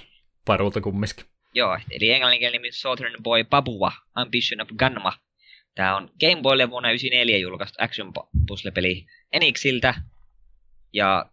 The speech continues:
Speaker 2: tää perustuu ilmeisesti vuosina yhdeksänkymmentäyksi vai yhdeksänkymmentäviisi julkaistuun mangasarjan nimeltä Papua. En voi väittää, että olisin ikinä kuullut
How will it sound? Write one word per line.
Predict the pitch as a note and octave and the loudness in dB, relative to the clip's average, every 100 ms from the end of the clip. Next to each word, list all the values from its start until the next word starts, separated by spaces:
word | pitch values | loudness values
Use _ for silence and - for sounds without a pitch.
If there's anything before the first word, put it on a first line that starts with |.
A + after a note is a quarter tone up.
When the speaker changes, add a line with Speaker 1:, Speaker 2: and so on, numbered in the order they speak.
| _ | _
Speaker 2:
tää | G#2+ G#2 | 0 2
perustuu | A2+ A2 G#2 A2 G#2+ | 2 0 -6 -6 0
ilmeisesti | A2 G#2 G#2 G#2+ G2+ | 0 0 -2 -4 -4
vuosina | G#2+ A2+ A2 | -4 0 0
yhdeksänkymmentäyksi | A#2+ B2+ B2+ G#2 | 2 0 0 0
vai | |
yhdeksänkymmentäviisi | G#2+ - C3 F3+ A#2 - | 0 0 2 4 2 0
julkaistuun | F2 F2+ F2 - G#2 A2+ | -4 -2 -2 -4 -6 -2
mangasarjan | B2 G2+ F#2+ F2 E2+ | 0 0 -2 -2 -2
nimeltä | F2 F#2 | -4 -2
Papua. | A2 G#2+ G2 D#2+ D2 - - - - | 0 0 0 -2 0 0 -4 -8 -4
En | A2+ A#2+ | -4 0
voi | B2 A#2+ | 0 2
väittää, | A#2 A#2 - G#2 | 2 0 0 -4
että | F#2 | -4
olisin | - | -6
ikinä | G2 G#2 G2 | -4 -4 -2
kuullut | A#2+ G2+ F2+ | -4 -6 -8